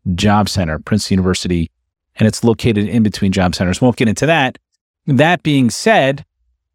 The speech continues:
uh, our unemployment rate is actually going down locally, like, in the, in the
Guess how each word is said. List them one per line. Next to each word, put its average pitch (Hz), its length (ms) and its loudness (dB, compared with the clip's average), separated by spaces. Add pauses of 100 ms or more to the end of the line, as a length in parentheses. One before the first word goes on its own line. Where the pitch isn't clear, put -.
(340)
uh, 127 300 4
our 135 180 4
unemployment 131 500 0
rate 113 160 2
is 104 100 -2
actually 113 320 -4
going 101 240 2
down 95 380 0
locally, 107 440 0 (200)
like, 92 220 -2
in 98 80 2
the, 95 360 0
in 98 200 2
the 87 200 0